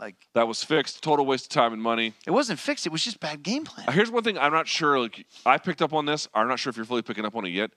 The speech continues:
Speaker 2: There is palpable frustration from the M M A fans that I see online about Tyron's effort. They think that, that Jake was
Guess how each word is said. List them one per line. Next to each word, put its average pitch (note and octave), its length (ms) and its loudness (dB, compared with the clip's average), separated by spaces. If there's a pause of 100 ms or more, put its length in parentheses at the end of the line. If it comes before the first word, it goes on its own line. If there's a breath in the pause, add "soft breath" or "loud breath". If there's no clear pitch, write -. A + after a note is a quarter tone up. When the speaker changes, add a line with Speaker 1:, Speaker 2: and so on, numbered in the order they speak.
(120)
Speaker 2:
There C#3 200 0
is C#3+ 180 0
palpable A#2+ 720 0
frustration F#2+ 880 -4 (380)
from G#2+ 140 -4
the G2+ 160 -8
M A#2 100 -6
M A2+ 100 -4
A G#2+ 60 0
fans G#2 320 -4
that - 180 -10
I G2 180 2
see C3 220 -6
online C#3 540 -2 (420)
about G2+ 380 0
Tyron's G2+ 460 -2
effort. - 280 -14 (720)
They C#3+ 220 4
think D3+ 360 -2
that, A#2+ 140 0 (360)
that G#2+ 180 0
Jake C3 380 0
was G2+ 260 -4